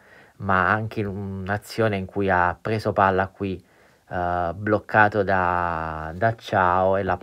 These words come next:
messa in mezzo, eh, per Di-, l'ha messa qui dove Dybala si era spostato in realtà, che poi ha lanciato Pellegrini. Lì Calabria ha fatto un'ottima chiusura,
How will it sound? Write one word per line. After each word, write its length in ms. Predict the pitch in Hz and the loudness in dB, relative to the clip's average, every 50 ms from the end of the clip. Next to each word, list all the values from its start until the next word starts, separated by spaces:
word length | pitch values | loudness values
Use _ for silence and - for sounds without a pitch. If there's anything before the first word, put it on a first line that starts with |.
| - | -8
messa 420 | - 101 101 107 104 98 - - 110 | -12 -8 -6 -6 -6 -6 -4 -4 -4
in 100 | 107 101 | -2 -2
mezzo, 680 | 95 95 92 92 87 85 85 - - 95 87 - - _ _ _ _ _ _ _ - - _ - | -2 0 0 -2 -4 -6 -6 -2 0 0 0 0 -4 _ _ _ _ _ _ _ -20 -20 _ -10
eh, 760 | - 90 87 87 85 80 82 80 78 82 82 82 82 - 87 - _ _ _ _ _ - | -6 -6 -4 -4 -4 -4 -6 -6 -8 -8 -10 -10 -10 -12 -14 -16 _ _ _ _ _ -8
per 160 | - 95 - | -8 -6 -6
Di-, 160 | - 120 120 - | -6 -6 -2 0
l'ha 140 | 104 104 | 2 2
messa 300 | 110 120 113 - - 98 | 2 0 -2 -2 -4 -4
qui 420 | - - - - 120 104 - - - | -4 -4 -2 -2 -2 -2 -2 -6 -8
dove 220 | 110 104 107 104 104 | -4 0 0 0 0
Dybala 320 | 113 104 104 123 107 101 | 2 4 6 6 6 6
si 100 | - 104 | 4 0
era 120 | 90 90 | 0 0
spostato 600 | 87 - - - 113 - - - 107 98 87 87 | -2 -4 -6 -8 -8 -6 -2 0 2 2 2 2
in 80 | 104 87 | 0 0
realtà, 460 | 107 117 120 117 - - 87 67 - - - - - - - - _ _ _ | 0 0 0 0 0 0 0 0 -2 -6 -14 -20 -20 -20 -20 -20 _ _ _
che 160 | - - 104 | -10 -8 -6
poi 160 | - - 104 92 | -2 0 2 2
ha 40 | |
lanciato 420 | 90 85 90 92 - 95 87 101 85 | 2 2 0 0 -2 -2 0 0 0
Pellegrini. 500 | 101 107 113 117 113 104 101 98 90 87 | 0 2 2 2 2 0 -2 -2 -4 -4
Lì 160 | 87 92 92 | -4 -4 -4
Calabria 460 | 90 - 92 92 92 90 95 98 80 | -2 0 2 4 4 2 2 -2 -4
ha 20 | 80 | -4
fatto 240 | - 87 - - | -4 -6 -6 -6
un'ottima 380 | 90 95 95 - - 90 90 87 | -6 -6 -6 -6 -6 -6 -6 -6
chiusura, 520 | 85 95 90 87 - 92 90 87 85 80 | -4 -6 -8 -6 -6 -4 -2 -2 -4 -4